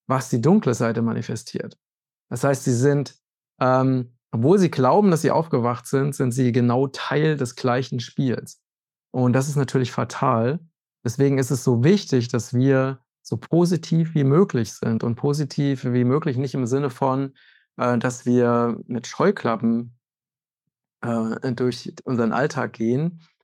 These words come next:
Also es ist schon wichtig, dass wir uns dessen, was schiefläuft, auch bewusst sind, aber dass wir unsere Energie und Aufmerksamkeit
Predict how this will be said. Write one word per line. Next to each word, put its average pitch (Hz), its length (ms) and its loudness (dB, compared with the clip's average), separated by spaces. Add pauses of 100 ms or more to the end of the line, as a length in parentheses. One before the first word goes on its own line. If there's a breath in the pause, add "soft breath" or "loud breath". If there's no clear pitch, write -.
(360)
Also 120 220 0
es 120 120 0
ist 131 140 -2
schon 135 180 2
wichtig, 139 280 0
dass 123 200 0
wir 127 160 2
uns 127 300 -6
dessen, 135 340 2
was 120 200 -2
schiefläuft, 160 440 -2
auch 117 140 -4
bewusst 135 500 -2
sind, 123 200 0
aber 120 160 0
dass 120 200 -4
wir - 80 -2
unsere 117 260 -2
Energie 117 460 0
und 180 160 0
Aufmerksamkeit 131 920 -4